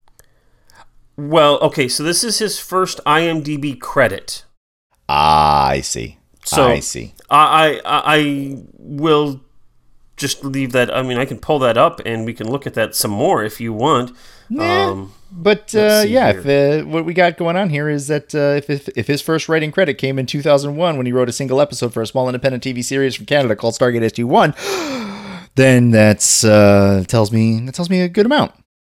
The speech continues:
Speaker 2: Kinda, kinda
Speaker 1: Yeah.
Speaker 2: keeping my cards to my chest a
Speaker 1: So,
Speaker 2: little bit,
Speaker 1: let's
Speaker 2: but there you
Speaker 1: see.
Speaker 2: go.
Speaker 1: Okay.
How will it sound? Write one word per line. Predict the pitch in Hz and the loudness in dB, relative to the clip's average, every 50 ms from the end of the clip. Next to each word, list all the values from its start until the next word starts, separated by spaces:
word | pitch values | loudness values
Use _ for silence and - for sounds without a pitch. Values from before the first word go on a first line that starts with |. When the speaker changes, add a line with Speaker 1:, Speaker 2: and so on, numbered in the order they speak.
| _ _ _ _ _ _ - - _ _ | _ _ _ _ _ _ -18 -18 _ _
Speaker 2:
Kinda, | - 143 135 135 127 | 0 2 2 2 0
kinda | - 151 147 151 | 0 0 0 0
Speaker 1:
Yeah. | 147 | 0
Speaker 2:
keeping | 160 165 - 170 | -2 -2 0 -2
my | 160 | 0
cards | - - 175 175 - | 2 2 2 2 2
to | - | 2
my | 165 170 | 0 0
chest | 165 - 247 220 - | 2 2 2 2 2
a | - | 2
Speaker 1:
So, | 113 | 0
Speaker 2:
little | 104 76 71 | 0 0 -2
bit, | - - | -2 -4
Speaker 1:
let's | - - | -2 -2
Speaker 2:
but | 78 - | -2 0
there | 117 123 | 0 0
you | 135 | 0
Speaker 1:
see. | 139 190 | 0 -2
Speaker 2:
go. | 156 - - _ _ _ _ _ _ _ _ _ _ _ _ - | -4 -4 -8 _ _ _ _ _ _ _ _ _ _ _ _ -8
Speaker 1:
Okay. | 123 - - 185 202 - | -4 0 0 0 0 -2